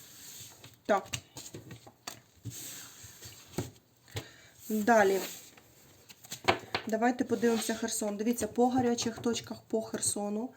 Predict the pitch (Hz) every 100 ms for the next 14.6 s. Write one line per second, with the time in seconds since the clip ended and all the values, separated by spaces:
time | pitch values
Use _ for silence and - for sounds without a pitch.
0 | - - - - 202 233 226 226 214 240
1 | 254 254 247 - - - - 220 220 220
2 | 220 214 202 196 196 220 269 262 - 208
3 | 233 233 214 - 196 208 - 320 - 196
4 | 392 185 - - - 359 - _ - -
5 | - - - 233 226 226 196 - 202 202
6 | 208 226 220 233 220 214 202 185 - 196
7 | 190 214 220 240 240 202 208 226 190 185
8 | 185 190 196 190 - - - - _ _
9 | _ - _ - - _ - - - -
10 | - - - - - 226 - 233 214 208
11 | 196 196 196 - 196 - 262 320 - 202
12 | - 214 - 254 - 202 233 247 214 208
13 | 196 190 208 226 - 196 202 190 196 208
14 | 202 196 180 180 -